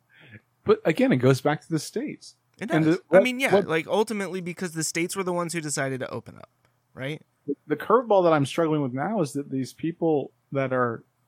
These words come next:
Speaker 1: uh, that have made a mask a position,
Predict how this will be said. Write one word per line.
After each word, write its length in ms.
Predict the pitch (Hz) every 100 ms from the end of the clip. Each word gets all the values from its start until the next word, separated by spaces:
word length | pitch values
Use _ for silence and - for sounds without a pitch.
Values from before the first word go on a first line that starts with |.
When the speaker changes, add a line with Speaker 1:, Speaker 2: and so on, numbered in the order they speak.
| _ _ _ _ _ 120
Speaker 1:
uh, 100 | - -
that 140 | 131
have 100 | 127
made 220 | 131 151
a 60 | 151
mask 480 | 123 127 139 135 - - _
a 60 | 127
position, 640 | - 113 123 - - -